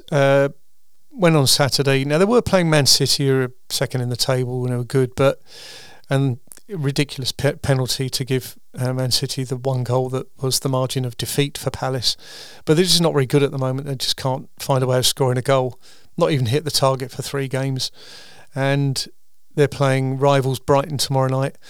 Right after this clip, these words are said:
And normally I would track games and follow games, and it's not televised, thank goodness. But I've decided to switch off all notifications that will give me any kind of in-game updates. The only notification I'm gonna get on my phone is final score.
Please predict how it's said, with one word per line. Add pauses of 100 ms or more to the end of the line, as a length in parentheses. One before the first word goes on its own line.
(380)
And (600)
normally
I
would
track
games
and
follow
games,
and
it's
not
televised, (100)
thank
goodness. (800)
But (300)
I've
decided
to
switch
off (100)
all
notifications
that
will
give
me
any
kind
of (180)
in-game
updates. (720)
The
only
notification
I'm
gonna
get
on
my
phone
is
final
score.